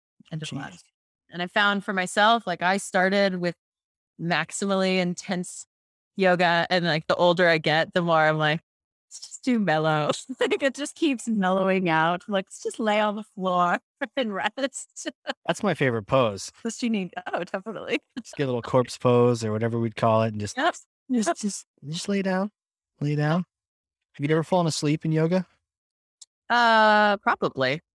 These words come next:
Speaker 1: I mean, that sort of twilighty state.
Speaker 2: Well, if you're teaching, probably not, but
Speaker 1: Not if I'm teaching, no.
Speaker 2: Yeah.
Speaker 1: Never, never while teaching.
Speaker 2: I know, I definitely had some tough workouts. F-, uh, have you heard of Spenga?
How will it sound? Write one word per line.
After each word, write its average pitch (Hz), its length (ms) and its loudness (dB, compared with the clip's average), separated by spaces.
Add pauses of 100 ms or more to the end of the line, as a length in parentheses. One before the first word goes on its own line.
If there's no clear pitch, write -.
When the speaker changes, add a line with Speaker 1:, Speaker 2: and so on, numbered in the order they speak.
(100)
Speaker 1:
I - 60 -6
mean, 196 300 2
that 165 240 -4
sort 185 220 -2
of 156 120 -6
twilighty 151 640 0
state. - 380 -12 (140)
Speaker 2:
Well, 139 180 4
if - 120 -2
you're 123 120 0
teaching, 123 440 0
probably 110 380 -2
not, 104 260 -6
but - 200 -8
Speaker 1:
Not 226 220 2
if 226 120 -2
I'm 214 100 -2
teaching, 156 480 -6
no. 127 140 -6
Speaker 2:
Yeah. 104 300 0 (100)
Speaker 1:
Never, 190 240 -2
never 190 280 2
while 165 140 4
teaching. - 420 -8 (720)
Speaker 2:
I - 60 -12
know, 151 80 4
I 131 100 0
definitely 131 380 -4
had 127 120 -4
some 117 120 -4
tough 120 200 -4
workouts. 117 540 0
F-, - 160 -12
uh, 165 40 -12 (260)
have 175 100 -6
you 190 80 0
heard 214 120 0
of 214 60 -4
Spenga? 131 400 -2